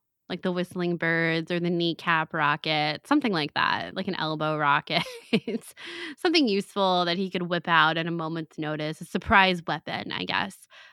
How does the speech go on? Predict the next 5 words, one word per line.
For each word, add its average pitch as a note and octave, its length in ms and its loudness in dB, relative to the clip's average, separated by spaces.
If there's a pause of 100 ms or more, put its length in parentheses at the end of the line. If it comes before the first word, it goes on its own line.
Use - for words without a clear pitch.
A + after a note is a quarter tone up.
(140)
My F#3+ 800 4 (320)
silly D#4 520 0
answer F3 720 -4
would F#3 320 -4
be, F3+ 320 -4